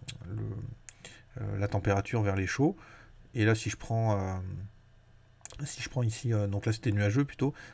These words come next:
là si je prends ombragé, euh, là je, je pousse au maximum de, de ce qui est possible la, le, le, la colorimétrie.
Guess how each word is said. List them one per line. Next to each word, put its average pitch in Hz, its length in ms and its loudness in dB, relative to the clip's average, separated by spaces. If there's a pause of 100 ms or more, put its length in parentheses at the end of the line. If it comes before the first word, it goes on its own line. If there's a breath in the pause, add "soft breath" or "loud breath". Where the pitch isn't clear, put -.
(120 loud breath)
là 104 100 2
si - 140 -4
je - 60 -4
prends 107 140 -4
ombragé, 110 540 4 (320 loud breath)
euh, 107 100 -2
là 110 100 4
je, 107 240 2
je 104 100 2
pousse 117 320 -2
au - 20 -2
maximum 110 640 2
de, 101 320 -2
de 110 140 -4
ce - 100 -8
qui - 120 -6
est - 20 -4
possible 127 460 0
la, 117 240 -2 (520 loud breath)
le, 101 160 -2
le, 95 1040 -6
la 117 80 0
colorimétrie. 113 580 2